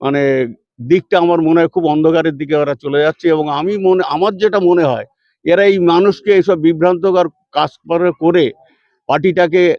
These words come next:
একটা কলুষিত জায়গায় নিয়ে যাওয়ার একটা পরিকল্পনা করছে। আমাদের ঊর্ধ্বতন নেতৃত্ব আপনাদের মারফত আমরা জানাতে চাই,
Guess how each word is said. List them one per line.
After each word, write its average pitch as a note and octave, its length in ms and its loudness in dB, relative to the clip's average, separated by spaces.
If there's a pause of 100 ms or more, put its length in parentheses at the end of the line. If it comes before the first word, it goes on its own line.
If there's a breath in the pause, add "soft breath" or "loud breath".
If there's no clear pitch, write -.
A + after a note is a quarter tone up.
(120)
একটা C#3 200 -4
কলুষিত F#3 520 -2
জায়গায় E3 520 2
নিয়ে D3+ 480 0
যাওয়ার E3 280 2
একটা D#3 160 -2
পরিকল্পনা D#3+ 640 -2
করছে। F3+ 380 -2 (340)
আমাদের D#3+ 360 0
ঊর্ধ্বতন D#3 500 -2
নেতৃত্ব D#3 480 -2
আপনাদের E3 480 0
মারফত E3 400 -2
আমরা E3 220 0
জানাতে D3 420 -2
চাই, F#3 280 0